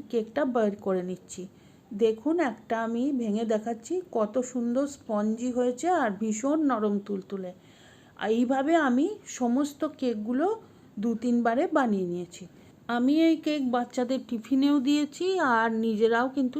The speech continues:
চায়ের সাথে খেয়েছি। দারুণ হয় খেতে,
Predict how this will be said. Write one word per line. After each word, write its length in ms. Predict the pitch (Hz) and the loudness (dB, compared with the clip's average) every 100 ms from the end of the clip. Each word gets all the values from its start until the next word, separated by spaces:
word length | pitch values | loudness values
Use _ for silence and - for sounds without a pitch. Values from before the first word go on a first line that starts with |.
| 320 | -2
চায়ের 280 | 285 233 220 | -2 -2 -4
সাথে 260 | - 208 285 381 403 | -6 -8 -6 -6 -8
খেয়েছি। 420 | - 226 196 - 180 - - - - - - - - - - 226 - - | 0 0 0 -6 -16 -18 -20 -20 -20 -20 -20 -20 -20 -20 -12 -12 -8 -4
দারুণ 420 | 240 262 311 339 | 0 2 4 4
হয় 300 | 262 285 269 | 2 0 0
খেতে, 360 | 269 247 240 294 | -2 -6 -4 -4